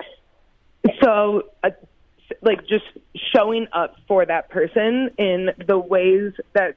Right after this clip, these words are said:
they are expressing are needed, or maybe if they are able to express it and you're just kind of like, "Okay, I, I, this is what you're saying, but I know that, like, you just need someone to consistently be here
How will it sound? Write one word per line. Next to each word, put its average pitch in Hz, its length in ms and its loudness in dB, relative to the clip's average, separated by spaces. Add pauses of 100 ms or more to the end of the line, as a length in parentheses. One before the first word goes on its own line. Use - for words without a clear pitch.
(100)
they 175 520 0 (840)
are 214 120 2
expressing 202 720 -6
are 180 180 -2
needed, 226 640 0
or 202 160 -2
maybe 185 500 -2
if 190 120 -2
they 196 100 0
are 185 80 0
able 196 260 -2
to 214 80 -4
express 202 400 -2
it - 80 -4
and 202 100 -20
you're 190 140 -14
just - 260 -4
kind 196 240 -6
of 190 120 -2
like, 180 260 0
"Okay, 190 240 0
I, 175 140 -2 (200)
I, 185 140 -6
this 220 180 2
is 240 160 -4
what 190 200 0
you're 196 100 -2 (140)
saying, 185 440 -2 (640)
but 220 120 4
I 202 120 -8
know 196 280 -4
that, 185 180 -2
like, 180 240 -6
you 202 120 -8
just 208 320 0
need 202 360 2
someone 220 400 -2
to 220 120 2
consistently 202 920 -2 (140)
be 190 160 2
here 202 220 4